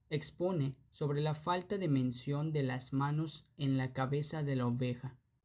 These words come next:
La ausencia de mención de este gesto no indica necesariamente que se omitieran el sacrificio de ovejas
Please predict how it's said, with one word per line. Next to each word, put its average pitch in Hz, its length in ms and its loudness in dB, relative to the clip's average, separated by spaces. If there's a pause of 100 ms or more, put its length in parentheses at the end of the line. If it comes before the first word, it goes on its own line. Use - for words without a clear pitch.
(480)
La 147 200 2
ausencia 190 640 0
de 180 100 -2
mención 139 560 0
de 135 220 0
este 135 260 -6
gesto 135 560 -8 (120)
no 156 180 2
indica 170 400 -2
necesariamente 139 960 -2
que 147 100 -4
se 135 160 -4
omitieran 135 640 -2
el 135 120 -2
sacrificio 131 760 -4
de 135 100 -2
ovejas 139 640 -4